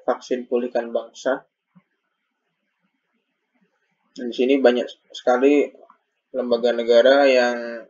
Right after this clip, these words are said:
memvaksin para karyawannya atau pekerjanya atau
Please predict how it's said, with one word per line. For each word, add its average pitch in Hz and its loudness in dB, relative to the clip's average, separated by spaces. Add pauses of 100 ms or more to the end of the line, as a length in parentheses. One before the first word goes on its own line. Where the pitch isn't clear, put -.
(100)
memvaksin 127 -6 (560)
para 62 -4 (960)
karyawannya 120 -2
atau - 0
pekerjanya 123 -4 (960)
atau 113 0